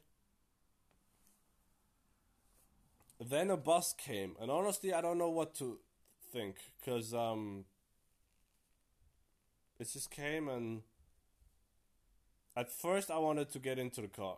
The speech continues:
uh, to, to, to, to the bus. And then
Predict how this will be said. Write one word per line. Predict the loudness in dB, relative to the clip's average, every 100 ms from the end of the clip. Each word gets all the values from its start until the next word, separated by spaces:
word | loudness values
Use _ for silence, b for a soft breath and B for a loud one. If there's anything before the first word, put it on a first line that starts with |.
| -8
uh, | -8 -6 -6 -8
to, | -10 -8
to, | -10 -6
to, | -8 -6 -8 -10 -10
to | -10
the |
bus. | -8 -8 -8 -10 -16 _ _ _ _ _ -20 _ _ _ _ _ _ _ _ _ _ _ _ _ _ _ _ _ _ _ _ -4
And | 0 2
then | 4 4 4 2 -2